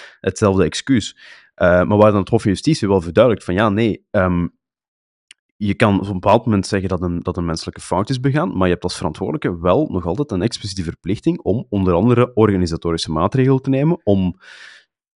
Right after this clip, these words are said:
een aantal van de, van de, laten we zeggen, ehm, gemakkelijk te maken fouten,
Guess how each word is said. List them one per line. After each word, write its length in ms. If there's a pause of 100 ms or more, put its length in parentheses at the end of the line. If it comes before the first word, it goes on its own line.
(200)
een 160
aantal 360
van 220
de, 260
van 220
de, 420
laten 300
we 80
zeggen, 420 (300)
ehm, 360
gemakkelijk 520
te 100
maken 280
fouten, 520